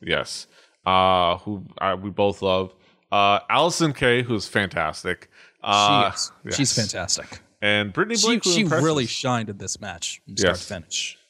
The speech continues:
Speaker 1: Uh, and Brittany Blake impresses as well. Uh, tag team contest vers-, vers-, with the ladies.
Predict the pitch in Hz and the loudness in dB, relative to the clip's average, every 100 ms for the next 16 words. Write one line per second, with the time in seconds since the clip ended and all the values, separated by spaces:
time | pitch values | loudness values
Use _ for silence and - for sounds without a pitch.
0 | _ - 95 95 104 156 156 127 120 120 | _ -4 -2 -2 0 0 0 0 0 0
1 | 117 107 107 98 - 101 98 87 92 90 | -4 -4 -4 -4 -4 -6 -4 -6 -2 0
2 | 85 95 - _ _ - 107 110 110 107 | 0 -2 -8 _ _ 0 4 6 4 2
3 | - - 160 180 165 - 170 170 160 160 | -4 -6 -6 -6 -8 -4 -4 -4 -6 -10
4 | 147 - - - 143 143 147 - - 139 | -12 -14 -12 -2 -2 -2 -6 -12 -2 -2
5 | 139 156 135 147 165 131 92 - - | 0 0 2 4 2 0 -6 -10 -14